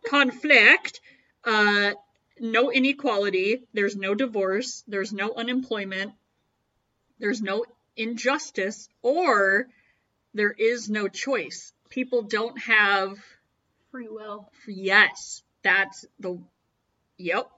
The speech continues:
Speaker 2: And this world was created because they thought that having choice made
Speaker 1: Chaos.
Speaker 2: life too difficult, and life would just be easier and happier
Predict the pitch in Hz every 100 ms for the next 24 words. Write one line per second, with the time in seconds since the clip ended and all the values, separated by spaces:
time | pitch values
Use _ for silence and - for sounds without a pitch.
0 | _ _ - 226 214 - _ _ 208 233
1 | 247 220 226 233 220 208 208 - - 220
2 | 233 214 185 185 202 - 226 220 196 202
3 | - 208 - 226 233 _ _ _ - -
4 | 233 208 208 - 208 - - - - 247
5 | 220 202 202 226 _ _ - - 190 170
6 | - 208 - - - 254 208 240 202 -
7 | 175 - _ _ _ _ _ 220 214 220
8 | 226 202 196 226 - 190 - 247 254 269
9 | 269 247 208 - 226 240 233 233 220